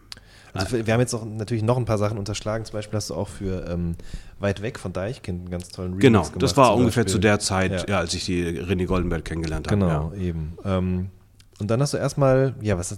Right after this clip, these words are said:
Speaker 1: was denn, Pause gemacht oder einfach nur für dich selber Sachen gemacht? Oder wie?
Speaker 2: Ähm, ich habe ja sehr lange an den, an diesem Album gearbeitet, an diesem Jazz-Funk-Album.
Speaker 1: Mhm.
Speaker 2: Und, ähm, da habe ich mich halt nur darauf konzentriert.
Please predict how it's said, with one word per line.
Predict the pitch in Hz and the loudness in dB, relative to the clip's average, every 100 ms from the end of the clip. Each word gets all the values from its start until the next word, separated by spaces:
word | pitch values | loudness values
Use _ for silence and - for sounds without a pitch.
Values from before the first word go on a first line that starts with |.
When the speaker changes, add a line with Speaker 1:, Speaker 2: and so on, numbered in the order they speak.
| 90 | -6
Speaker 1:
was | 113 | -6
denn, | - 80 | -6 -8
Pause | 92 98 156 | -6 -6 -4
gemacht | 180 185 208 - | -2 -4 -4 -10
oder | 107 107 98 85 | -6 -4 -4 -6
einfach | 95 101 101 | -10 -10 -8
nur | 98 | -8
für | - | -8
dich | 87 - | -10 -6
selber | 101 147 160 | -4 -2 -2
Sachen | 160 165 170 | -4 -4 -4
gemacht? | 165 180 - - - - - - - - | -4 -4 -6 -20 -20 -20 -20 -20 -20 -12
Oder | 98 95 | -10 -8
wie? | 101 101 95 101 - - - - - | -8 -8 -10 -12 -18 -20 -20 -16 0
Speaker 2:
Ähm, | 104 98 90 | 4 6 4
ich | - | 0
habe | 123 127 | 2 4
ja | |
sehr | 107 110 | 6 6
lange | 107 110 104 | 6 4 2
an | 78 95 | 2 0
den, | 90 92 90 85 - - | 2 2 0 -2 -6 -10
an | 92 92 87 - - | -4 -2 -4 -8 -14
diesem | - 92 87 90 | -8 -6 -4 -4
Album | - 98 98 95 90 82 | -2 -2 0 0 0 -2
gearbeitet, | 87 82 87 82 | -2 -2 -2 -4
an | 78 73 | -6 -8
diesem | 76 76 - | -8 -8 -6
Jazz-Funk-Album. | 85 87 - 80 - 78 95 127 | -6 -6 -8 -10 -8 -6 -4 -4
Speaker 1:
Mhm. | 180 - - - - - - _ _ _ - _ | -6 -12 -20 -20 -20 -20 -20 _ _ _ -20 _
Speaker 2:
Und, | 101 101 90 90 87 87 | -2 0 2 0 -4 -4
ähm, | 92 87 87 85 80 80 76 71 71 - _ - - - - | -2 -2 -2 -2 -4 -4 -6 -8 -12 -18 _ -20 -20 -20 -20
da | - - | -16 -8
habe | 85 | -6
ich | 85 | -4
mich | 87 - | -4 -4
halt | 85 | -6
nur | 92 87 | -2 -2
darauf | 85 87 87 85 | 0 0 -2 -4
konzentriert. | 80 78 76 - 78 71 | -8 -8 -8 -8 -6 -8